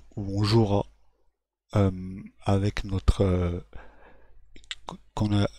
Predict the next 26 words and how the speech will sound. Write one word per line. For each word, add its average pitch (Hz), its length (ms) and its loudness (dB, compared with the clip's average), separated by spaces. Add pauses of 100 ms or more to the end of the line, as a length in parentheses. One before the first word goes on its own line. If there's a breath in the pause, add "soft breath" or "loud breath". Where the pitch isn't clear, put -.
(100)
eu 135 200 0
acheté 110 460 2 (160)
avant 98 300 -2
le 92 100 0
premier 110 340 0
avril 98 240 2
deux 98 100 2
mille 92 140 0
dix-huit, 98 420 2 (540 loud breath)
gardera 107 480 6 (300)
toujours 117 380 4
votre 104 360 6
ancien 110 400 0
pseudo. 95 440 2 (920 soft breath)
Pour 113 140 -2
que - 60 -6
ça - 120 0
soit, 120 180 4 (960)
euh, 98 520 2 (640)
votre - 300 0
nouveau 127 260 4
pseudo 113 360 4
soit 95 180 0
pris - 180 4
en 107 120 6
compte, 123 400 -6